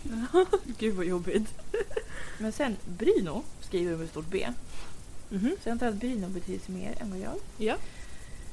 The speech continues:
Speaker 2: Okej, och inlägget lyder: "Har varit med Denise sen onsdags. När vi skulle till Fyrishov igår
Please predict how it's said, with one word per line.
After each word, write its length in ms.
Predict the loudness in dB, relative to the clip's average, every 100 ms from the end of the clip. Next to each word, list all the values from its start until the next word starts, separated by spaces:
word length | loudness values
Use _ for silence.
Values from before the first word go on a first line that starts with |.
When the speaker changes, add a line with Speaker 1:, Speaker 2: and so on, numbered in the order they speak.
| -6 -2
Speaker 2:
Okej, 280 | 2 4 4
och 220 | 4 2 2 0
inlägget 600 | 2 2 4 2 2 -2
lyder: 360 | 0 -2 -2 -4 -6 -6 -4
"Har 160 | 0
varit 260 | 6 6 6
med 140 | 0
Denise 360 | 2 4 2 0
sen 220 | -2 -2
onsdags. 440 | 0 0 0 0 0 -4 -6 -6 -6 -6 -8 -8 -4
När 140 | 0 2
vi 100 | 2
skulle 280 | 2 2 2
till 120 | 2
Fyrishov 580 | 2 2 2 2 2 2
igår 380 | 2 2 2